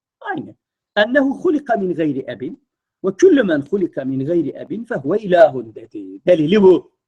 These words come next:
Şimdi delilini ispat edecek. Feyekulu lehu amrunil muslimus sailu.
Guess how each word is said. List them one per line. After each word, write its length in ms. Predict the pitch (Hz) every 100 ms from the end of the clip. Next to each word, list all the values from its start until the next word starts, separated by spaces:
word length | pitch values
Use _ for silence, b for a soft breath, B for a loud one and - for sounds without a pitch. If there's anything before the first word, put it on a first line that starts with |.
| _ -
Şimdi 260 | 165 156
delilini 380 | 165 196 202 247
ispat 420 | 214 - 165 -
edecek. 260 | 107 - - - _ _ _ _ _ _ _ _ -
Feyekulu 520 | 190 - 349 392 359
lehu 280 | 320 311 -
amrunil 540 | 269 262 254 220 214
muslimus 600 | 190 202 - 196 170 -
sailu. 500 | - 160 123 113 117